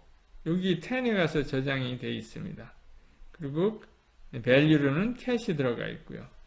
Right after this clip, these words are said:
그럼 덕은 어떻게 됩니까? 덕, 트웬티 식스입니다. 예, 트웬티 식스를 mod 일레븐 하니까 얼마입니까? 트웬티 투를 빼니까 사가 되겠네요.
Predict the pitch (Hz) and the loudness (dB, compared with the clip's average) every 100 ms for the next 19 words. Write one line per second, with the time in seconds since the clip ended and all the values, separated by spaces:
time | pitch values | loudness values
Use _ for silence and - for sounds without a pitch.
0 | - - - 190 147 131 139 190 240 190 | -20 -20 -8 -2 2 8 8 8 6 4
1 | 147 160 135 120 120 135 190 233 - - | 2 0 -2 -2 -8 -10 -10 -10 -12 -20
2 | - _ _ _ _ - - - - _ | -20 _ _ _ _ -20 -20 -20 -20 _
3 | _ - 147 135 - - - 147 156 160 | _ 0 2 2 -2 -18 -10 -2 -2 -2
4 | 240 220 208 196 233 - 196 165 147 170 | 0 4 4 2 -2 -2 -2 0 0 -4
5 | - - _ _ - 131 127 - 202 202 | -8 -20 _ _ -12 -8 -8 -4 -2 0
6 | 196 190 214 190 - 190 185 185 220 254 | -2 -2 -6 -6 -4 -2 0 0 0 0
7 | 277 - _ _ - 143 143 156 156 156 | -6 -16 _ _ -8 -2 2 2 4 2
8 | 147 151 156 147 147 147 143 147 180 208 | 4 4 2 2 0 -2 -6 -6 -2 0
9 | 208 139 135 135 127 123 135 - 202 254 | 0 -2 -4 -4 -6 -8 -8 -4 -4 -4
10 | - - _ - 190 175 165 - 175 160 | -14 -20 _ -4 -2 0 -2 -6 -2 -2
11 | 160 160 180 175 165 160 202 196 - 143 | 0 -2 -2 -4 -4 -2 -2 -2 -4 -4
12 | 143 147 135 123 113 135 156 | -2 -2 -2 -4 -4 -6 -8